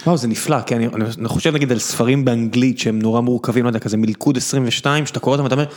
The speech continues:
"בא לי לקק את האצבעות, איזה אנגלית יפהפייה יש לג'וזף הלר הזה, זיכרונו לברכה." אני אומר, "כן, היה לי הרבה יותר קשה למצוא בשפה דלה יותר כמו עברית, לעומת אנגלית, שכל כך הרבה כתבו בה או כותבים בה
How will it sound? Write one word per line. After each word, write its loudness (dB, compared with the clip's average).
"בא 2
לי 4
לקק 0
את 0
האצבעות, 2
איזה 2
אנגלית 2
יפהפייה 2
יש -4
לג'וזף 2
הלר 2
הזה, 2
זיכרונו 2
לברכה." 2
אני 2
אומר, 2
"כן, 2
היה 2
לי 2
הרבה 2
יותר 0
קשה 0
למצוא 2
בשפה 0
דלה 2
יותר 0
כמו 2
עברית, 0
לעומת 2
אנגלית, 2
שכל 2
כך -4
הרבה 0
כתבו 0
בה 2
או 0
כותבים 2
בה 2